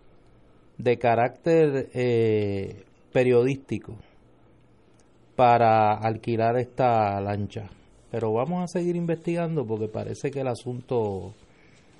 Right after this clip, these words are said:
eh, el asunto parece que se va a extender. Ahora bien,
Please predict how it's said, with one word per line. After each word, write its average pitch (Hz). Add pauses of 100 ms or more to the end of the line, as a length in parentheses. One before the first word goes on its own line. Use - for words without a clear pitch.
(280)
eh, 104 (960)
el 120
asunto 160
parece 147
que 127
se 120
va 110
a 110
extender. 95 (540)
Ahora 143
bien, 101